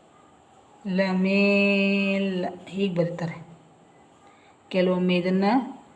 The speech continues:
ಇದನ್ನು ಕೂಡ ಕೊಡೋದಿಲ್ಲ ಒತ್ತಕ್ಷರ. ಈಗ ನೋಡಿ, ಇದು ಎಷ್ಟು ಕೆಟ್ಟದಾಗಿ ಕಾಣ್ತಾ ಇದೆ ಓದುವಾಗ. ಆದರೆ ಮೆಲ್ಲ,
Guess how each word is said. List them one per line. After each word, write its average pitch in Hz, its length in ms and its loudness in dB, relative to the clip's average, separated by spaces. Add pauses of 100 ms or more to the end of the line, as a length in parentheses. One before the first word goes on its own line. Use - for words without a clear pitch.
(300)
ಇದನ್ನು 175 400 -4
ಕೂಡ 180 120 0
ಕೊಡೋದಿಲ್ಲ 175 520 0
ಒತ್ತಕ್ಷರ. 165 520 -4
ಈಗ 170 240 -4
ನೋಡಿ, 170 200 -2
ಇದು 165 120 -2
ಎಷ್ಟು 175 340 -2
ಕೆಟ್ಟದಾಗಿ 180 480 -2
ಕಾಣ್ತಾ 170 280 -4
ಇದೆ 165 140 -2
ಓದುವಾಗ. 165 520 -2 (680)
ಆದರೆ 175 520 -4
ಮೆಲ್ಲ, 175 360 -2